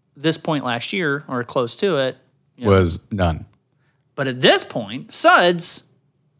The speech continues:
Speaker 1: we, we can't lose you.
Speaker 2: No, and I think probably our, like, average weekly listeners on what, uh, however many platforms, we've gotta be up to, like, fifty.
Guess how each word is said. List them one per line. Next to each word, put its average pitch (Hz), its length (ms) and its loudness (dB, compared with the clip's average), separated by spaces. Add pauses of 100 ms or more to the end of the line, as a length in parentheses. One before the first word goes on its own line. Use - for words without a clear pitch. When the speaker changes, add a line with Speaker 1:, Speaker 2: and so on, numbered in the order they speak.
(300)
Speaker 1:
we, 262 240 -4
we 208 120 0
can't 160 240 -4
lose 202 220 0
you. - 160 -8 (1500)
Speaker 2:
No, 185 220 6
and 139 100 6
I 123 80 4
think 208 360 0 (520)
probably 226 380 4
our, 117 380 6 (520)
like, 117 240 2
average 139 580 2 (720)
weekly 131 360 6
listeners 95 680 4 (400)
on 104 300 4
what, 110 280 4
uh, 110 140 4 (120)
however 127 300 4
many 107 140 4
platforms, 95 520 0
we've 135 180 4
gotta 139 200 0
be 143 100 4
up 92 120 2
to, 98 60 -2
like, 87 160 -2
fifty. - 480 -2